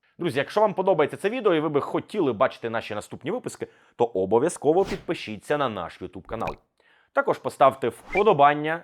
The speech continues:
та залиште коментар під цим відео, аби більше людей знали, що ж відбувається на тимчасово окупованих українських територіях.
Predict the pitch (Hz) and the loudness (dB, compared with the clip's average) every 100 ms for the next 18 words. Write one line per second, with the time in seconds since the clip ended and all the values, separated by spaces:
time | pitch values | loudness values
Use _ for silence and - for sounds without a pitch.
0 | _ - 127 135 - 131 139 131 123 107 | _ -4 -2 -2 -4 -4 -4 0 2 2
1 | 101 - 95 87 156 214 - 190 190 160 | -2 -12 -10 -6 -2 -2 0 0 2 -2
2 | 107 - 90 90 92 139 147 127 - - | -4 -10 -10 -8 -2 2 2 2 -4 -10
3 | - - - 104 98 120 143 87 82 92 | -10 -16 -12 -8 -8 -8 -10 -6 -6 -8
4 | 101 78 73 76 - 76 92 - 76 73 | -12 -16 -18 -20 -16 -14 -16 -18 -16 -16
5 | 73 - 92 78 73 _ _ _ - 76 | -18 -20 -18 -16 -18 _ _ _ -12 -12
6 | 65 - _ | -14 -20 _